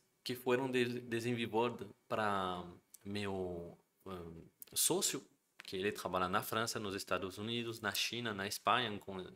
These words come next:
com técnicas, e estamos trazendo as técnicas dele aqui no Brasil. Nesse canal vou ajudar só as mulheres,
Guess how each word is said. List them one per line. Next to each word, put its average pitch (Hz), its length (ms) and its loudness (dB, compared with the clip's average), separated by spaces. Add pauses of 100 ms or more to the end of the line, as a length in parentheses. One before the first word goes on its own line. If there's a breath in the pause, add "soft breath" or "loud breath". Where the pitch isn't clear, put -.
(640 loud breath)
com 98 120 -4
técnicas, 131 640 0
e 127 60 4
estamos 135 480 4
trazendo 127 880 2 (180)
as 101 180 0
técnicas - 800 -6 (300 loud breath)
dele 117 560 2
aqui 117 440 -2
no 107 140 -4
Brasil. 98 400 -2
Nesse 123 260 0
canal 131 380 2
vou 117 100 4
ajudar 110 360 2
só - 320 4
as 175 120 2
mulheres, 139 640 -2